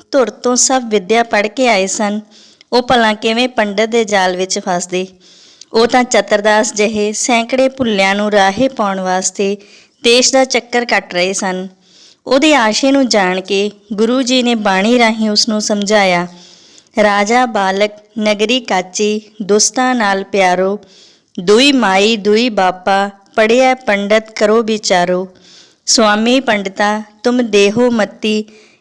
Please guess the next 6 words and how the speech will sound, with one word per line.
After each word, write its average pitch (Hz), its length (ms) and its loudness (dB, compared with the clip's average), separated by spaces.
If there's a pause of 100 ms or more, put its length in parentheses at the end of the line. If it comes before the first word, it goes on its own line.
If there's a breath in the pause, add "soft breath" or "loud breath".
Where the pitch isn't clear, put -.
(200 soft breath)
ਤਿਨ 269 160 4
ਬਿਧ 240 400 0 (180)
ਪਾਵਿਓ 214 460 2
ਪ੍ਰਾਣਪਤੀ 208 800 -4
ਰਹਾਓ। 196 500 -2 (720 soft breath)
ਭੀਤਰ 247 460 0